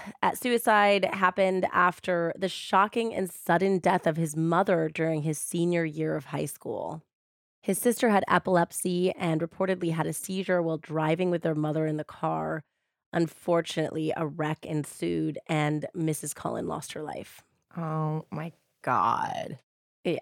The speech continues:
Speaker 1: so he's already lost his dad as a baby, never knew him. Now, his mother, which was his tether to affection and reality, is also gone. And what was extremely traumatic was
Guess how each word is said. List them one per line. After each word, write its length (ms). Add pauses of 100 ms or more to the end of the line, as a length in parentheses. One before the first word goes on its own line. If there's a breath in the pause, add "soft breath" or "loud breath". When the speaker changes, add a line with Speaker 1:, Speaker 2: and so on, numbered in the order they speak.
Speaker 1:
so 120
he's 140
already 300
lost 240
his 80
dad 180
as 80
a 60
baby, 420
never 260
knew 200
him. 480
Now, 640 (240)
his 240
mother, 480
which 180
was 180
his 180
tether 600 (100)
to 520
affection 480
and 140
reality, 580 (400)
is 140
also 400
gone. 380 (100)
And 260
what 160
was 160
extremely 460
traumatic 480
was 320